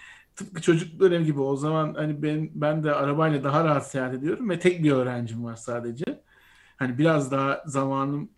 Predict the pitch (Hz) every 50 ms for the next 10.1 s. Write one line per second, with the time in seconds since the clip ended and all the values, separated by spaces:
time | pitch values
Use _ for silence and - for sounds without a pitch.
0 | _ - 165 135 123 - - 143 139 139 160 240 - - - _ _ _ _ _
1 | _ _ _ _ _ _ _ _ _ _ _ _ _ _ _ - 453 415 381 -
2 | - 170 180 180 180 180 - 214 202 202 190 180 175 196 208 185 185 214 208 196
3 | 208 208 208 196 202 202 196 180 165 - 165 165 160 156 151 151 165 175 170 170
4 | 185 180 175 170 165 160 165 - - - 170 165 165 165 175 170 - 170 180 165
5 | - - - 180 170 165 151 147 139 - - 147 151 175 208 208 - - - -
6 | - - _ - 170 180 208 190 185 165 151 139 131 143 151 160 170 175 170 170
7 | 143 147 143 139 165 180 190 185 170 151 135 135 120 - 131 123 - - - -
8 | - 147 143 143 - 156 151 147 147 175 180 147 147 165 156 156 160 151 143 147
9 | 151 143 - - - 156 160 165 160 143 131 120 123 123 120 - - 143 135 135
10 | 131